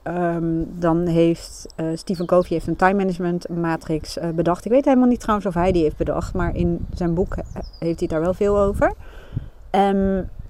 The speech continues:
heb je eerst vak urgent en belangrijk. Hè? Dat is bijvoorbeeld als, ehm,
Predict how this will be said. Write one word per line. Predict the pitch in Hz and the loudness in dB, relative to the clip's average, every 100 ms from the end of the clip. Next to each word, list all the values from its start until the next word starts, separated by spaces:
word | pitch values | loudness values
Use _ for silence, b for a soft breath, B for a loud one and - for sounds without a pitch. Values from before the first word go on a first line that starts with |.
| - | -2
heb | 196 - | 0 2
je | - | 2
eerst | 226 269 - | 4 4 4
vak | 196 - | -2 2
urgent | 180 185 196 190 | 4 4 4 2
en | 175 165 | 2 2
belangrijk. | 165 160 202 214 262 339 | 6 6 4 2 0 0
Hè? | 196 233 | 2 2
Dat | 262 165 | 2 -2
is | 151 - | -6 -6
bijvoorbeeld | 156 151 147 147 - | -4 -2 -2 -2 -4
als, | 139 - | -6 -4
ehm, | 160 139 139 143 | -2 -2 0 -2